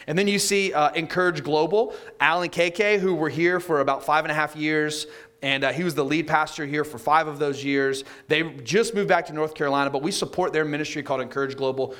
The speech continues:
You can go read more about that and learn how to pray for them. So make sure you stop by that at some point today. Uh, it's so good to see you. It's so good to be back together. We're continuing in the Sermon on the Mount. So if you have a copy of God's Word, turn with me to Matthew chapter six,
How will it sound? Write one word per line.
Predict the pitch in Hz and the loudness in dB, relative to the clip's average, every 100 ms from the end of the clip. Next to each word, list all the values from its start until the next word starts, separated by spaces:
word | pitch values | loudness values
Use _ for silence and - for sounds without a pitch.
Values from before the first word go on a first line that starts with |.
| - | -10
You | |
can | 165 | 0
go | 160 | 2
read | 147 151 | 4 0
more | 147 143 | 2 2
about | 139 135 143 | 2 0 0
that | 135 131 - | 2 0 -2
and | 127 | -4
learn | 139 143 | -2 0
how | 135 | -2
to | 120 | -2
pray | - 139 131 127 127 - _ | -4 0 0 -2 -6 -20 _
for | - 135 | -10 -8
them. | 120 123 120 | -2 -2 -2
So | 117 | -6
make | 123 147 147 | -2 -2 -2
sure | 143 | -6
you | 127 | -8
stop | - 123 120 | -2 -2 0
by | 120 | 0
that | 123 117 | 0 -2
at | |
some | - 117 | -6 -10
point | 113 120 113 - | -10 -10 -10 -12
today. | - 110 110 104 101 - - - _ | -16 -8 -4 -4 -4 -10 -20 -20 _
Uh, | - 104 101 95 - | -6 -4 -4 -6 -12
it's | 117 - | -10 -4
so | 202 | -4
good | 165 135 | -2 -4
to | 127 | -4
see | - 127 | -8 -4
you. | 139 | -4
It's | 139 | -4
so | 131 | -8
good | 120 | -8
to | 117 | -8
be | 110 117 | -8 -4
back | 117 120 - | -2 -2 -6
together. | 113 113 113 123 | -10 -6 -4 -2
We're | 147 | -4
continuing | 139 113 127 131 131 | -6 -8 -6 -2 -2
in | 120 | -4
the | 107 | -6
Sermon | - 117 113 117 110 - - | -10 -10 -8 -10 -10 -18 -16
on | 104 107 | -12 -10
the | |
Mount. | 101 117 113 - | -4 -2 -2 -6
So | |
if | 113 | -14
you | 110 | -6
have | 123 135 | -4 -4
a | |
copy | 123 123 117 | -4 -6 -6
of | 104 | -8
God's | 107 101 98 | -6 -6 -6
Word, | 98 95 | -12 -10
turn | 127 131 | -10 -6
with | 117 | -6
me | 107 | -8
to | 98 | -12
Matthew | 101 101 - | -10 -10 -10
chapter | 110 107 - | -10 -8 -8
six, | 101 - 95 - - | -14 -12 -14 -14 -16